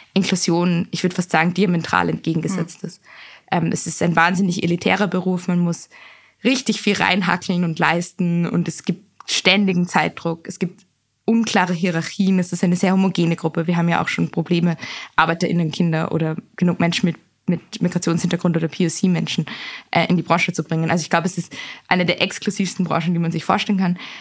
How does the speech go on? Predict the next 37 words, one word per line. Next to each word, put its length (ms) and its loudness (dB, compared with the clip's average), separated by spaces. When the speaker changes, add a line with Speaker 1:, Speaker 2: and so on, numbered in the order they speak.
Speaker 1:
aber 240 4
auch 140 -2
eine 260 0
der 100 0
Branchen, 380 0
die 60 -4
Diskurs 440 -2
bestimmt. 500 -4
Und 100 -2
deshalb 220 0
ist 100 -4
es 140 -4
halt 200 -6
grad 320 2
da 180 0
ein 180 0
Riesenproblem, 920 0
wenn 180 2
sie, 340 0
wenn 240 4
sie 140 2
so 260 0
einen 200 2
großen 460 0
Teil 180 4
der 80 2
Bevölkerung 580 -2
nicht 200 -2
bewusst 360 -2
repräsentiert. 680 -6
Genau. 260 -4
Speaker 2:
Hm. 240 -4
Ähm, 520 0
auf 220 -4
eurer 240 0
Website 400 0
steht, 300 0